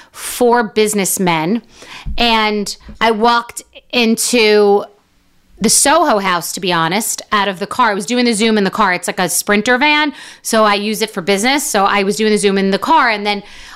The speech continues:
I had my next meeting, and this call was going so much longer. So the Soho House is a private club in New York, and they don't allow cell phones. So I was on the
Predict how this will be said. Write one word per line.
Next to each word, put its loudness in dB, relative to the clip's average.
I 2
had -2
my -2
next -4
meeting, 2
and -2
this -4
call 0
was -4
going -2
so -2
much -2
longer. 0
So 0
the -4
Soho 2
House 0
is -4
a 2
private -2
club 0
in 0
New 2
York, 2
and 0
they 2
don't 2
allow 0
cell 2
phones. -6
So 0
I 2
was -4
on 0
the -2